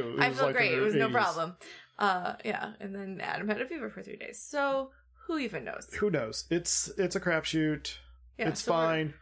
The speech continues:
Speaker 2: rolling some dice. I am drinking bubbly water, but I did put vodka in it because
Speaker 1: But you've also drank a whole, like, sixteen ounces of water tonight, which for you is
Speaker 2: So much.
Speaker 1: so
Speaker 2: Thir-,
Speaker 1: much.
Speaker 2: I, it would,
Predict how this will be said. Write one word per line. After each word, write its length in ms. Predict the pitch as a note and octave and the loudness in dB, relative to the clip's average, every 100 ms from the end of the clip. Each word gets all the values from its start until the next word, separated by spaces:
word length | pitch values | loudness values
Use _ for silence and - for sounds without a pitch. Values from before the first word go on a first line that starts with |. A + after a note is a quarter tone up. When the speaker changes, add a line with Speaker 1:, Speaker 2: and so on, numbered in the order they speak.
| - | -6
Speaker 2:
rolling 180 | A#3 A3+ | -2 -2
some 120 | A3 | 0
dice. 180 | G#3 G3+ - | -2 0 2
I 100 | A#3 | 4
am 260 | A#3+ B3 | 4 2
drinking 640 | C4 C4+ B3+ B3+ A#3 G#3+ G#3 | 0 -2 -2 -2 0 0 0
bubbly 400 | G3+ G3 B3 A#3+ | 0 2 2 4
water, 400 | A3+ G3+ G3 G3 | 4 4 2 0
but 100 | G#3+ | 0
I 80 | G3+ | 2
did 220 | G3+ E3+ | 2 0
put 180 | G#3+ - | 0 0
vodka 380 | F#3 - - - | 2 0 -2 -6
in 80 | C#3 | -4
it 140 | D3+ - | -6 -8
because 640 | - - - D#3+ - - - - - - | -12 -6 -6 -6 -10 -14 -18 -20 -12 -4
Speaker 1:
But 160 | D3 | 0
you've 100 | D3+ D#3+ | 2 2
also 220 | E3+ E3+ | 2 0
drank 380 | D#3+ D3 C#3+ - | 2 2 0 -2
a 60 | B2+ | 0
whole, 260 | D3+ C#3+ | 2 2
like, 300 | B2+ B2+ A#2+ | 2 0 0
sixteen 400 | - D#3+ - D#3 | -2 0 0 2
ounces 240 | C#3+ D3 C3 | 2 2 2
of 80 | |
water 240 | A#2+ F3+ D#3 | 2 2 2
tonight, 360 | B2 A#2+ A#2 - | 0 0 0 0
which 200 | C3+ - | -2 0
for 120 | B2+ | 0
you 240 | C#3 C3+ A#2 | 2 2 0
is 160 | G#2+ - - | -2 -6 -12
Speaker 2:
So 300 | - B3 D4 | -10 -8 -4
much. 280 | E4 A#3 | -4 -2
Speaker 1:
so 140 | - D4+ | 0 2
Speaker 2:
Thir-, 60 | D#4 | 2
Speaker 1:
much. 160 | - - | 0 -4
Speaker 2:
I, 100 | C#4+ | -4
it 100 | D#4 | -6
would, 100 | D#4 | -8